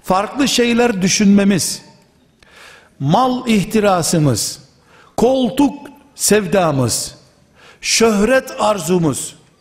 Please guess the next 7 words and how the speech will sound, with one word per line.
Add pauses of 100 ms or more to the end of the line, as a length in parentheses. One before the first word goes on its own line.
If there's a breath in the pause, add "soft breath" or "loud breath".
(520 soft breath)
bunlar
ki
bu
saydığım
şeyler (500 loud breath)
gruplaşma
nedenleridir.